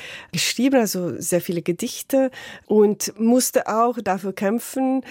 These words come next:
obwohl er in Wien studiert hat, ähm, auch sehr gut Deutsch gesprochen hat, hat er doch, äh, in slowenische Sprache geschrieben und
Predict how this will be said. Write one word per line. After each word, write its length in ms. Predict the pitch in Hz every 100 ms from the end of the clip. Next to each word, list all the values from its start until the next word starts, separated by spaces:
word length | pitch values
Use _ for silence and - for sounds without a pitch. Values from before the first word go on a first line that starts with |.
| -
obwohl 360 | - 185 196 190
er 280 | - 185 180
in 220 | 190 185
Wien 260 | 233 262
studiert 600 | 262 - 220 226 226 214 -
hat, 520 | 185 190 190 - -
ähm, 500 | - 170 156 156 165 - - -
auch 200 | 165 -
sehr 280 | 156 160 156
gut 180 | 165 160
Deutsch 280 | 165 190 -
gesprochen 500 | 202 190 196 190 -
hat, 160 | 196 - - -
hat 200 | - 180
er 160 | - 180
doch, 400 | 180 180 165 -
äh, 640 | - 185 165 170 - 175
in 120 | 175 170
slowenische 480 | - 185 226 247
Sprache 640 | 254 - 202 202 - 208 202 - - - -
geschrieben 840 | 175 175 196 202 233 262 269 262 -
und 500 | - 196 190 190 -